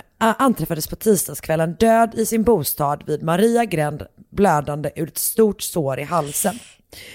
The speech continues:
Hennes fästman, som befann sig i rummet och tillkallat polis, uppger att hon har fallit omkull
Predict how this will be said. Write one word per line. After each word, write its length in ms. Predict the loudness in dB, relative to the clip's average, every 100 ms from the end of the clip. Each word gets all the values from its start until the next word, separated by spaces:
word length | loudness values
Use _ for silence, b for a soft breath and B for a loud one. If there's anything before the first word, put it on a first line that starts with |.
| B B B
Hennes 400 | 2 2 2 0
fästman, 760 | -2 -2 -6 -4 -4 -4 -4
som 200 | -2 0
befann 320 | 0 2 0 0
sig 160 | -2
i 60 | -2
rummet 400 | -2 0 -2 -2
och 100 | -6
tillkallat 480 | -2 -2 -2 -2 -2
polis, 500 | -4 -4 -2 -4 -4 B B B
uppger 440 | 0 0 -2 -2
att 120 | -2 -4
hon 160 | -6
har 60 | -8
fallit 600 | -4 2 2 2 -2 -2
omkull 560 | -2 -2 -4 -8 -8